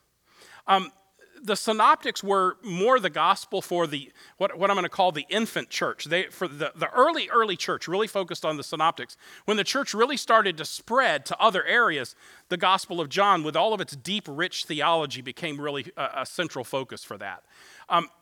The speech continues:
in the synoptics, he's teaching crowds. In the gospel of John, he's teaching more his,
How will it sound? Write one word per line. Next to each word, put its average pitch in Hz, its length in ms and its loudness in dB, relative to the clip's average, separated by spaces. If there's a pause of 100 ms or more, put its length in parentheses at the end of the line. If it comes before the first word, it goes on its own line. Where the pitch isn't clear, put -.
in 220 100 -2
the 208 80 0
synoptics, 202 580 0
he's 202 140 -6
teaching 202 400 -6
crowds. 226 640 4 (340)
In 214 120 -2
the 196 80 0
gospel 196 500 0
of 160 80 -6
John, 180 300 0
he's 196 180 -6
teaching 214 400 -4
more 175 220 -4
his, 180 240 -6